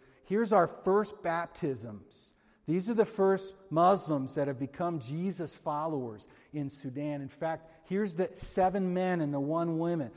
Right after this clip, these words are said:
This is our first church that we're getting started in this,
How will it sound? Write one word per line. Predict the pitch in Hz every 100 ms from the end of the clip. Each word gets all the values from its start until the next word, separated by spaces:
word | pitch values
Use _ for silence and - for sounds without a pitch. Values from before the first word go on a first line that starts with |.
| - 143
This | 175 202
is | 180
our | 175
first | 151 - 185 180 -
church | - 180 170 -
that | 156 139
we're |
getting | 135 143 139
started | - 147 151 139
in | 131 127
this, | 120